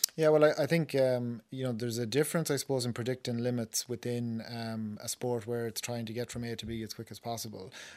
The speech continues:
Whereas in a team sport, it's hard to know, you know, there's so many different dynamics that we, you know, we can't even measure. Um, but in the con-, you know, the, the marathon's a good example. I mean, it's over twenty years ago since, uh, Michael Joyner,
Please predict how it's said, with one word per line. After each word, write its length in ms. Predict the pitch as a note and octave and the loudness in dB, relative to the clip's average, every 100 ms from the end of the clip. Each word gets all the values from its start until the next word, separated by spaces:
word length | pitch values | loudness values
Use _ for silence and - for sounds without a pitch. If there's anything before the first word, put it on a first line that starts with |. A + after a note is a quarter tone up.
| - | -2
Whereas 280 | B2 B2+ A#2+ | 2 2 0
in 80 | |
a 40 | B2 | -2
team 280 | - D3 D3 | 0 2 0
sport, 360 | - B2+ A#2+ | 2 2 2
it's 120 | G#2+ | 0
hard 240 | - B2 A2+ | -2 -2 -2
to 80 | A#2 | -4
know, 400 | A#2 A#2 A2+ A2 - _ | -4 -4 -4 -6 -16 _
you 80 | A#2+ | -6
know, 100 | A#2+ | -4
there's 160 | G#2+ | 2
so 100 | - | 2
many 160 | C#3+ C3 | 4 2
different 280 | A#2+ B2 A#2 | 0 -4 -4
dynamics 480 | B2 B2+ B2 A#2 - | -2 -2 -2 -6 -4
that 120 | A#2 | -4
we, 140 | A2 | -4
you 300 | G#2+ A2 A2 | -8 -10 -8
know, 80 | A2+ | -6
we 80 | A2 | -6
can't 240 | - C3 | -4 -2
even 180 | C#3 A#2+ | -2 -2
measure. 400 | A2+ G#2 G#2 G#2 | -4 -6 -10 -10
Um, 300 | A2+ A2+ A2+ - - - - | -8 -8 -8 -10 -16 -16 0
but 140 | C3+ C#3 | 4 6
in 120 | C#3 | 4
the 100 | C3 | 4
con-, 240 | D3+ F3+ | 6 6
you 180 | C#3+ C#3+ | 4 0
know, 80 | C3+ | 0
the, 160 | B2 | -2
the 240 | B2 B2+ A#2+ | -2 -2 -2
marathon's 480 | A#2+ D3 D#3+ C3 A2+ | 2 2 2 -2 0
a 20 | |
good 120 | B2 | 0
example. 500 | A2 B2+ B2+ A#2 A2+ | 0 -2 -2 -4 -4
I 80 | G#2+ | -6
mean, 160 | A#2+ | -6
it's 100 | A2+ | -4
over 160 | C3 C3 | 0 0
twenty 280 | B2 C3 A#2+ | 0 -2 0
years 200 | B2+ B2 | 0 0
ago 240 | A2+ A2+ | -2 -2
since, 400 | G#2+ B2 A#2 - | -2 -4 -4 -6
uh, 140 | A#2+ A#2 | -6 -4
Michael 280 | B2 A#2 | -4 -6
Joyner, 480 | A2+ A#2+ B2 A#2+ A2+ | -4 -4 -2 -4 -6